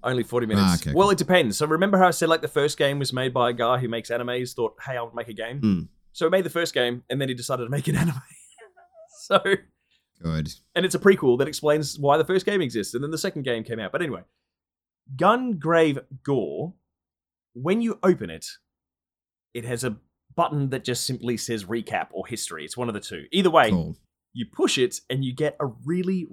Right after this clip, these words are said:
Speaker 1: rapid little anime slideshow that explains the story so far.
Speaker 2: Nice.
Speaker 1: The only disappointing thing about it i-, is that it doesn't lead with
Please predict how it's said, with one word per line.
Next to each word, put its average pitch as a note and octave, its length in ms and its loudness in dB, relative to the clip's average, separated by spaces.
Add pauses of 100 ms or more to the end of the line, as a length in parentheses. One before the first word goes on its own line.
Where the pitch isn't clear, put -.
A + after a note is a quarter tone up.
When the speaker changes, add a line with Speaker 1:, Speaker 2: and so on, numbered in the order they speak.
Speaker 1:
rapid C3+ 340 -2
little B2+ 260 -2
anime A#2+ 340 -4
slideshow C3 720 -2 (340)
that B2+ 100 -2
explains A#2+ 480 -6
the A2+ 120 -10
story A2 360 -2
so G#2 180 -8
far. F2 320 -10 (1080)
Speaker 2:
Nice. D#2+ 520 0
Speaker 1:
The D3 220 -8 (160)
only G3+ 360 4
disappointing D#3+ 600 0
thing C3 180 -4
about A#2+ 280 2
it - 100 -6
i-, A#2 120 -4 (100)
is C3+ 160 -4
that C#3 180 0
it C3 140 -8
doesn't C#3 320 0
lead B2 300 0
with G#2 400 -2